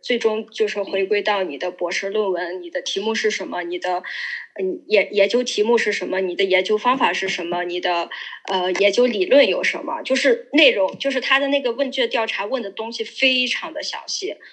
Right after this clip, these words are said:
所以说那个是一个很重要的一个东西。然后其次就是你的那个 expose，就是它是要求写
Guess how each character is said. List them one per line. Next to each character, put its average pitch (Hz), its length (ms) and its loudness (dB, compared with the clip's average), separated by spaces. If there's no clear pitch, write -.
所 254 160 0
以 262 40 -2
说 254 140 -4
那 269 180 2
个 190 120 0
是 220 180 -4
一 214 80 2
个 226 120 0
很 - 320 -8
重 254 180 2
要 190 160 0
的 - 100 -6
一 - 140 -6
个 - 160 -6
东 - 220 -8
西。 - 240 -6
然 196 140 0
后 233 80 2
其 226 240 -2
次 233 200 -2
就 208 160 0
是 202 260 0
你 156 180 -4
的 143 340 -4
那 165 220 0
个 156 180 -4
expose， 190 840 -4
就 190 140 -2
是 185 580 -2
它 220 240 4
是 226 280 2
要 208 200 4
求 180 260 -4
写 - 300 -4